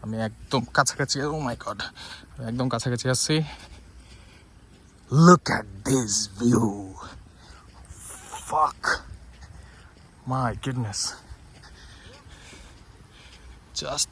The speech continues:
look at this one। আহ, আহ, আহ। উফ, কি যে শান্তি লাগতেছে আমার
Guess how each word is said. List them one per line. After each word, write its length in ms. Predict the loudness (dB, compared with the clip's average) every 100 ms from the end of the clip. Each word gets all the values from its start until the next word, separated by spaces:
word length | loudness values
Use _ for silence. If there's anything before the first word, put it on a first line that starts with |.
| 0
look 120 | 0 -2
at 60 | -2
this 120 | -2 -2 -4
one। 100 | -8 -14 -20 -20 -20 -20 -20 -20 -20 -20 -18 -10 0
আহ, 360 | 6 6 6 4 4 2
আহ, 140 | 2 0 -2 -8 -10 -10 -10 -10 -12 -18 -18 -12 -6 -6 -6 -12 -18 -20 -20 -20 -20 -20 -20 -20 -2 4 6 8 8 4 2 0
আহ। 300 | -2 -2 -6 -10 -16 -20 -20 -20 -20 -20 -18 -20 -18 -18 -18 -16 -12 -2 0 0 -4 -8 -10 -8 -10 -12 -16 -18 -20 -20 2 8
উফ, 160 | 8 6 -2 -8 -6
কি 160 | 2 4 6
যে 80 |
শান্তি 480 | 4 2 4 4 4 4 4
লাগতেছে 400 | 0 0 -2 0 0
আমার 180 | 0